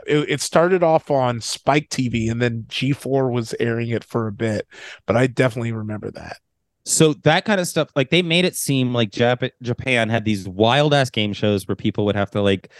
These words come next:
Speaker 2: stick their head into, like, a scorpion nest or something like that,
Speaker 1: Yeah.
Speaker 2: or jump through, like, literally jump through hoops in order to be given cash.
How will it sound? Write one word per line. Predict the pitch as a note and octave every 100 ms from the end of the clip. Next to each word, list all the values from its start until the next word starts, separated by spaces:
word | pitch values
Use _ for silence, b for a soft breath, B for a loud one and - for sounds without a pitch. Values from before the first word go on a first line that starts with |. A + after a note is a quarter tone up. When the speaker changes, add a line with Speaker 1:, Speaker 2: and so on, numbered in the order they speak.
| b b _ _ -
Speaker 2:
stick | - - - E3 -
their | D3 C#3
head | C3+ C3
into, | B2 A#2 A#2
like, | A2 -
a | A2
scorpion | - - - A#2 A#2+ A#2 G#2+ G2+
nest | G2+ G2 F2+ -
or | G2
something | - G2 E2 G2
like | F#2 F#2+ -
that, | G2 G2
Speaker 1:
Yeah. | F#2+
Speaker 2:
or | F#2 -
jump | - A2 C3+ C#3+
through, | - B2 C3 A#2 A#2
like, | B2 A#2
literally | B2+ C3+ C#3+ C3+ B2+
jump | A2 G#2+ A2 -
through | - A2+ G#2
hoops | G2+ G2 - -
in | F#2+
order | F#2+ F#2
to | F2+
be | F2+
given | F2+ G2 F2+
cash. | E2 F#2+ F2+ F2 -